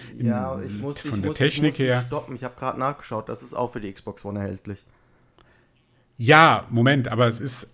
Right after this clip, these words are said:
Speaker 1: als, es ist am zehnten erschienen. Weißt du, es ist
Speaker 2: Ach
Speaker 1: direkt
Speaker 2: so,
Speaker 1: am
Speaker 2: meinst du
Speaker 1: zehnten.
Speaker 2: das?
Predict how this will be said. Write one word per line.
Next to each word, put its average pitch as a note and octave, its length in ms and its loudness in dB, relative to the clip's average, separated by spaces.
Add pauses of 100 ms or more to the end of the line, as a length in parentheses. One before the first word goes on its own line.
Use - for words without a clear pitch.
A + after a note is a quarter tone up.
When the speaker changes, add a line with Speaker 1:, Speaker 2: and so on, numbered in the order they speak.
(200)
Speaker 1:
als, B2 680 0 (180)
es A#2+ 180 -2
ist D3+ 160 -2
am B2+ 140 -2
zehnten D3 420 0
erschienen. A#2+ 640 -2 (1200)
Weißt A#2+ 240 -2
du, E3+ 40 2
es B2+ 260 -2
ist - 360 -6 (200)
Speaker 2:
Ach B2+ 80 4
Speaker 1:
direkt A#2 240 4
Speaker 2:
so, F#3 260 0
Speaker 1:
am A#2 120 0
Speaker 2:
meinst - 140 -2
du B2+ 60 4
Speaker 1:
zehnten. C#3 460 0 (160)
Speaker 2:
das? - 400 -14